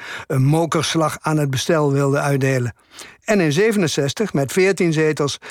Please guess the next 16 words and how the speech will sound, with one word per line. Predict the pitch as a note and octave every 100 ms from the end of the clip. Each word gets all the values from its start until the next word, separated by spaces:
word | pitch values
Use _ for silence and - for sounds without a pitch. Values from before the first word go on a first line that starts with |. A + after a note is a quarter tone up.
| -
voor | - D3
D | C#3
zesenzestig | E3 D3 D3+ - D#3+ -
en | D3 D3
Boerenpartij | D#3+ D#3+ D3 D#3 D#3+ D#3
samen | - F#3+ G3+ G#3+ -
nog | D3+ D3+ C#3+
steeds | - F3+ F#3+ - -
tien | - F#3+
procent, | F#3 E3 - D#3+ D#3 - - -
want | - D#3+ D3+
er |
waren | C#3+ D3 D3
toen | - D3+ C3+
honderdvijftig | - D3+ D3 - C3+ C#3 D3
zetels. | - E3 C#3 B2 A2